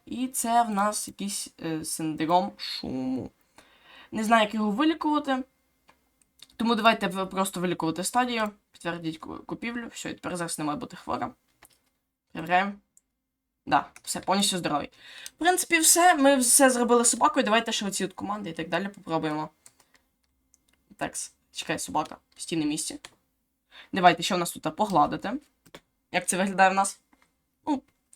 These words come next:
м, просто, да, погладити. Нічого цікавого. Тепер давайте. Кожен раз, щоб знову взаємодіяти, треба, скажу,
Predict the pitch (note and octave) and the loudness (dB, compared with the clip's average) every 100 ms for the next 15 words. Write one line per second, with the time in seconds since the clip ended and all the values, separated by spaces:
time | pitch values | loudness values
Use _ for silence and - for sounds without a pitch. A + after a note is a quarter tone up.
0 | _ - A3 G#3 - E3 D#3 C#3 - D#3+ | _ -12 -10 -4 0 0 0 -4 -2 2
1 | D#3 D#3 F#3 - C4+ _ _ _ _ - | 4 4 2 -8 -16 _ _ _ _ -20
2 | _ - F3 F3 - E3 D3+ D#3+ F3+ - | _ -8 -6 -4 -4 0 0 0 -6 -14
3 | _ _ _ _ _ _ _ _ _ _ | _ _ _ _ _ _ _ _ _ _
4 | _ _ _ _ _ _ _ _ _ _ | _ _ _ _ _ _ _ _ _ _
5 | - D#3+ E3 D#3 D#3+ D#3 - - _ - | -10 -2 -2 0 -2 -2 -4 -10 _ -20
6 | - - C#4 C4+ B3 B3 - B3 G#3 G#3+ | -16 2 4 6 6 4 2 -2 -2 -4
7 | G3+ G#3 G#3 G#3+ G#3 G3+ B3 F#3 - F#3 | -4 -6 -4 -2 -2 -2 -4 -6 -4 -2
8 | F3+ F3 F#3 F#3 | -2 -2 -6 -6